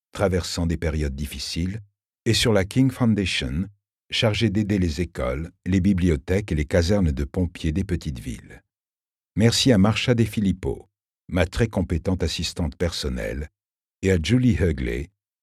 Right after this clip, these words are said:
qui fait tout ce que Marsha ne fait pas. Je serais perdu sans elle. Merci à mon fils, Owen King, qui a lu le manuscrit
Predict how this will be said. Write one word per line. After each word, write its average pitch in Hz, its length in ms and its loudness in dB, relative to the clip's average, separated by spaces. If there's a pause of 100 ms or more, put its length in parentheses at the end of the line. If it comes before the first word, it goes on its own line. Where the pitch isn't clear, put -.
qui - 140 -4
fait 98 140 0
tout 135 180 -2
ce - 140 -4
que 101 120 -4
Marsha 92 420 0
ne 90 100 0
fait 90 180 -6
pas. - 360 -12 (720)
Je 104 140 2
serais 80 300 0
perdu 69 400 -4
sans - 320 -8
elle. - 340 -14 (800)
Merci 117 320 4
à 117 60 4
mon 110 140 4
fils, - 500 -8 (240)
Owen 95 420 6
King, 82 440 -2 (420)
qui - 160 4
a 95 40 10
lu 113 160 8
le 117 80 8
manuscrit 80 760 2